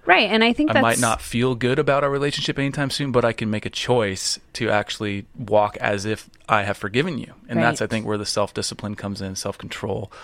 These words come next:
Speaker 2: and just walking in the Holy Spirit. Galatians five, we'll talk about that later.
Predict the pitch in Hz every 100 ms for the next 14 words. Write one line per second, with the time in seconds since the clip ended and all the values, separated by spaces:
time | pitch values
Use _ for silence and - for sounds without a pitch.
0 | - - - 170 151 - 110 104 - 107
1 | 98 95 104 98 - 117 110 104 - _
2 | - 104 98 - - - 98 95 110 -
3 | 95 98 - 113 113 135 131